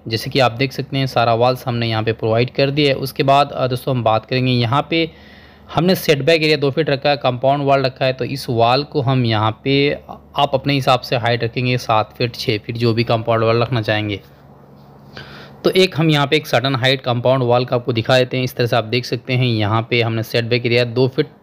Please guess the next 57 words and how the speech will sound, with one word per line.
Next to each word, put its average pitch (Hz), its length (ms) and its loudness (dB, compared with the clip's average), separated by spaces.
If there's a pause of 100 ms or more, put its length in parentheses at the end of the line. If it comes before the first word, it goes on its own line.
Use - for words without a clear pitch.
छः - 180 -2
इंच 127 220 0
रखा 127 260 0
है 127 140 2
इस 120 120 -8
साइड 117 200 -2
में, 156 140 -2 (1000)
तो 113 200 4
आप 104 160 2
देख 120 180 -2
सकते 135 260 -6
हैं 127 140 0
बैक 110 200 -2
साइड 110 300 -2
भी 113 180 -6
यहाँ 107 200 -2
पे 117 100 -4
रखा 117 280 -2
हमने, 127 320 0 (200)
इस - 160 -6
तरह 113 100 0
से 110 140 -4
आप 110 140 -2
रख 110 80 0
सकते - 340 -8
हैं। 147 220 0 (1400)
उसके - 180 2
बाद 165 240 6
दोस्तों 156 280 -4
अगर 151 100 2
बात 127 240 0
करेंगे 135 240 -4
यहाँ 127 140 0
पे 151 100 0
प्लिंथ 170 720 -2
हाइट 123 260 2
के - 100 -2
बारे 120 200 2
में, 151 180 -4
तो 127 180 -2
प्लिंथ 143 360 -2
का 156 140 2
हम 131 120 0
मार्क 120 220 0
कर 143 120 -4
लेते 143 240 0
हैं। 139 100 2
Actually 143 240 -2
यहाँ 139 140 2
पे 143 80 2
प्लिंथ 143 280 -2
की 151 140 -2
दोस्तों 131 220 -2
बात 120 200 4
करेंगे, 143 340 -2
दो 139 180 4
फीट 165 240 -2